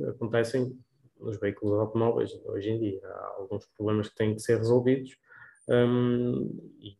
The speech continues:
tem que estar alguém do, deste lado que os saiba resolver, porque o que está a acontecer, e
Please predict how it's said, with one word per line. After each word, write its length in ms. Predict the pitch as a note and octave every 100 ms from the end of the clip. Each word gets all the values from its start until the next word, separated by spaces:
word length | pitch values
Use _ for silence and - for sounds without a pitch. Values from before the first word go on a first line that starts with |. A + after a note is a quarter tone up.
| _
tem 120 | A2
que 60 | G#2
estar 180 | A#2+ A2+
alguém 460 | A2 A2+ A2 G#2
do, 300 | G#2 A2 - -
deste 260 | A2+ -
lado 460 | A#2+ A#2+ B2 B2 B2 - - _ _
que 120 | - A2+
os 100 | -
saiba 260 | A#2+ A#2
resolver, 560 | A#2 A2+ A#2+ A#2 G#2 -
porque 320 | - - G#2
o 120 | G#2+ A2
que 80 | -
está 440 | - A#2+ G#2+ G#2 -
a 60 |
acontecer, 520 | G#2+ G#2+ G#2+ - A#2
e 100 | G#2+